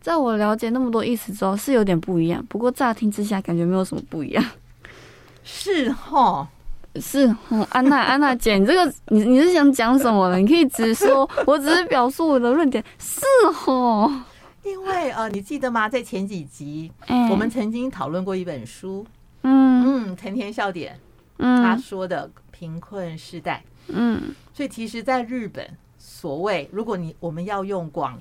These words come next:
Speaker 2: 义的躺平来形容的话，其实日本躺平的，在很久以前就已经是这样了。
Speaker 1: 哎，你说啃老嘛，就是那种，
Speaker 2: 嗯。
Speaker 1: 自己啥也不做，指望家里。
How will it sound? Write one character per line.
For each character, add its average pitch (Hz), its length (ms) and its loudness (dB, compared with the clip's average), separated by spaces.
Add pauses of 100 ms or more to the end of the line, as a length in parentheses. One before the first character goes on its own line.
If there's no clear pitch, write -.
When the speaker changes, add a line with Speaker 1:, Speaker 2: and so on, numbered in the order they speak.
Speaker 2:
义 226 180 -8
的 107 280 -10 (440)
躺 143 280 -8
平 131 260 -18
来 139 200 -12
形 135 260 -16
容 117 160 -16
的 113 80 -20
话， 147 280 -12
其 185 200 -14
实 196 100 -8
日 220 200 -8
本 131 180 -10
躺 147 240 -16
平 143 240 -14
的， 151 240 -12 (760)
在 240 140 -8
很 202 220 -6
久 185 140 -4
以 151 80 -8
前 151 260 -14
就 185 160 -8
已 151 60 -8
经 151 180 -12
是 156 220 -14
这 151 220 -12
样 143 300 -10
了。 123 140 -20 (520)
Speaker 1:
哎， 196 120 -4
你 190 60 0
说 220 180 -4
啃 190 320 0
老 190 200 0
嘛， - 360 -8
就 - 120 -8
是 208 80 -4
那 196 200 0
种， - 280 -8 (140)
Speaker 2:
嗯。 202 340 -6 (140)
Speaker 1:
自 254 140 -2
己 226 100 0
啥 196 300 0
也 202 100 2
不 180 140 -6
做， 180 280 0 (920)
指 180 140 -4
望 202 200 2
家 175 260 -2
里。 180 280 -4